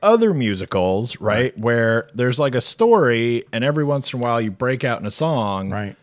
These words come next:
Speaker 1: but it kinda makes sense
Speaker 2: Yeah.
Speaker 1: in some way that we stuck this song here, right?
Speaker 2: Right.
Speaker 1: But in this one, it's just like, we just wrote a screenplay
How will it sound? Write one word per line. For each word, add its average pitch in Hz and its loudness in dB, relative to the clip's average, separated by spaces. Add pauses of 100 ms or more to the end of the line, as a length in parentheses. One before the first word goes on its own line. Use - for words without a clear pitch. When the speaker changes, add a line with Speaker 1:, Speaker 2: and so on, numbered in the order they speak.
(120)
Speaker 1:
but 165 0
it 156 0
kinda 180 0
makes 131 -4
sense - -4
Speaker 2:
Yeah. 113 -4
Speaker 1:
in 104 -2
some 131 -2
way 101 0
that 92 -4
we 95 -8
stuck - -6
this 92 -6
song 139 -2
here, 78 -14
right? 92 -2
Speaker 2:
Right. 131 -4 (920)
Speaker 1:
But 160 2
in 185 2
this 294 0
one, 147 0
it's 113 -2
just 139 -2
like, 117 0
we 123 -2
just 151 0
wrote 151 4
a 127 0
screenplay 101 -2